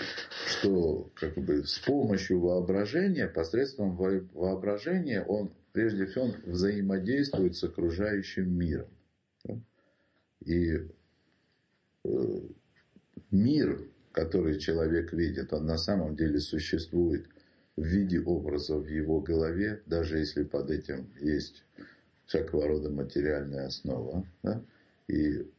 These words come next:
и есть у человека животная составляющая. От этого никуда не денешься. У человека есть тело.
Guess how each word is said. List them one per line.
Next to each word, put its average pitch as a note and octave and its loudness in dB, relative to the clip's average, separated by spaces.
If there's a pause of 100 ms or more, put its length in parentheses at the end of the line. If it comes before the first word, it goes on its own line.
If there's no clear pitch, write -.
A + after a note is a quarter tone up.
(2000)
и - -2
есть D#3 2
у F#3+ 4
человека G3+ 2
животная D#3 2
составляющая. A#2+ -2 (140)
От F#2 0
этого A2+ 2
никуда G#2+ 0
не G2 4
денешься. E2 -4 (220)
У - -8
человека D#3+ 0
есть C3+ -4
тело. - -4